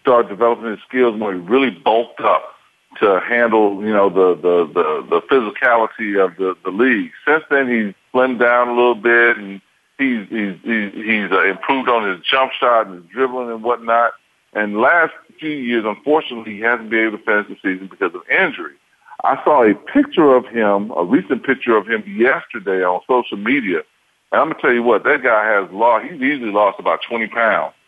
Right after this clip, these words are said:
Uh, you know, what he's trying to do is, is, is, uh, uh, keep his body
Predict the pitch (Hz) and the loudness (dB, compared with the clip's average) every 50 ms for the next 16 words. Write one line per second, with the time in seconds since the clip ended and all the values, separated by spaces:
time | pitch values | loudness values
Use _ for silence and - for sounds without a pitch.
0 | _ _ _ _ _ - - 98 98 95 92 92 95 101 107 107 104 101 101 104 | _ _ _ _ _ -2 0 2 4 4 6 6 4 4 4 4 4 4 4 4
1 | 104 110 110 101 - - 120 117 113 110 117 147 156 156 143 123 113 107 98 - | 6 4 4 4 2 2 2 2 2 2 4 4 6 6 6 4 4 2 -2 -6
2 | - 110 104 95 - _ - 107 104 98 95 92 95 92 90 87 87 85 85 80 | -8 -8 -8 -8 -10 _ -4 -2 -2 -2 0 0 2 2 4 4 4 4 4 2
3 | 78 - - - - - - 95 95 90 87 82 - - 95 92 - - - 143 | 0 0 -4 -10 -10 -4 0 0 2 2 2 0 0 0 -2 -2 -4 -2 -2 -2
4 | 127 - 127 104 87 90 113 107 104 98 | 0 2 0 0 0 2 2 2 2 2